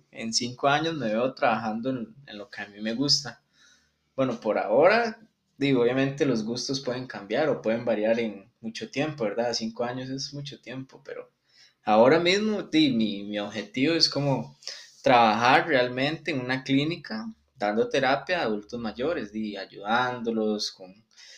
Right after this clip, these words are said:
sus actividades de la vida diaria, eh, di, no sé, eso es lo que siento que me gusta. De igual manera me gusta el deporte, entonces siento que puedo combinar las dos cosas, como ejercicios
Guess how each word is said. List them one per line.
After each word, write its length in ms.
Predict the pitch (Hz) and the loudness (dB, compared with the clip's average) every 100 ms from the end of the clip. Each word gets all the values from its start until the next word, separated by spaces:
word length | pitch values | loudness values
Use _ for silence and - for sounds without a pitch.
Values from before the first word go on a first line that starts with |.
| - | -12
sus 160 | - 135 | -4 -2
actividades 440 | 113 110 104 98 | -2 0 0 0
de 80 | 104 | -2
la 100 | 87 | -6
vida 200 | 87 85 | -8 -8
diaria, 1000 | 85 123 139 135 131 120 113 101 - - _ _ _ - | 2 4 6 4 4 2 2 0 -4 -14 _ _ _ -18
eh, 360 | 95 - - _ _ _ _ | -16 -16 -20 _ _ _ _
di, 120 | 135 | -2
no 120 | 123 | 0
sé, 160 | 110 160 | 2 2
eso 140 | 123 135 | 2 -2
es 60 | |
lo 140 | 143 143 | -4 -4
que 220 | 104 - | -10 -10
siento 420 | - 117 117 - | -6 -4 -4 -8
que 100 | 127 | -10
me 120 | 104 | -10
gusta. 460 | 107 143 143 110 - - - _ | -6 -4 -4 -6 -14 -20 -20 _
De 80 | 120 | -4
igual 240 | 117 120 135 | 0 0 2
manera 340 | 151 160 180 | 2 2 2
me 120 | 156 | 0
gusta 280 | 110 107 - | -2 -2 -2
el 80 | 127 | -2
deporte, 500 | 107 - 160 - 110 | -4 2 4 4 -2
entonces 720 | 101 - 107 123 123 - - _ - - _ _ - | -10 -8 -6 -2 -2 -2 -8 _ -20 -20 _ _ -4
siento 360 | 127 123 156 | -2 -2 -2
que 100 | 123 | -2
puedo 320 | 113 120 131 131 | 0 2 2 0
combinar 440 | 135 113 104 110 | -2 -2 0 0
las 160 | 120 117 | 0 0
dos 180 | 120 - | 0 2
cosas, 420 | 147 147 107 - | 0 2 0 -4
como 380 | 90 - - _ - | -12 -14 -18 _ -8
ejercicios 1160 | 113 113 104 151 175 185 180 185 180 - - | -4 -2 2 4 4 2 0 0 2 2 0